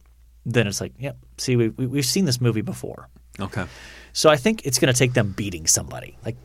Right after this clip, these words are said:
Speaker 1: even this year, they've not beaten anybody. Like, Rutgers might have been their best win.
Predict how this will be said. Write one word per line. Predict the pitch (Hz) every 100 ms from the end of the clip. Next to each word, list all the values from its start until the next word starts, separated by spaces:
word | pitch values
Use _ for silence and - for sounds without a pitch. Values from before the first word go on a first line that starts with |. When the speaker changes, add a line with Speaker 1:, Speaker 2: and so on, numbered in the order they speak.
| -
Speaker 1:
even | 185 160
this | 127 123
year, | 110
they've | 113
not | 120 123 123 98
beaten | 139 131 107 98 -
anybody. | 147 139 127 - 147 - - - - - - - -
Like, | 123 - -
Rutgers | 139 143 185 147 113
might | 123 156
have | 120
been | 110
their | 104
best | 98 95 -
win. | 104 - -